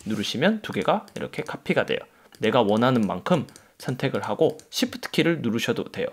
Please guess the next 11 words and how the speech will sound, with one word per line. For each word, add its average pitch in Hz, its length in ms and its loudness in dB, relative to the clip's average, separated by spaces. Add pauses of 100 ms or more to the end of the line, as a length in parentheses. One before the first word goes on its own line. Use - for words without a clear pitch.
컨트롤 123 360 -6
키를 120 220 -2
누르셔도 - 440 -6
되고 - 280 -8 (440)
선택을 123 480 -4
하고 285 480 0 (360)
그 - 100 -10
다음에 - 440 -4
컨트롤 117 460 -4
J - 280 -2 (140)
하시면 190 480 0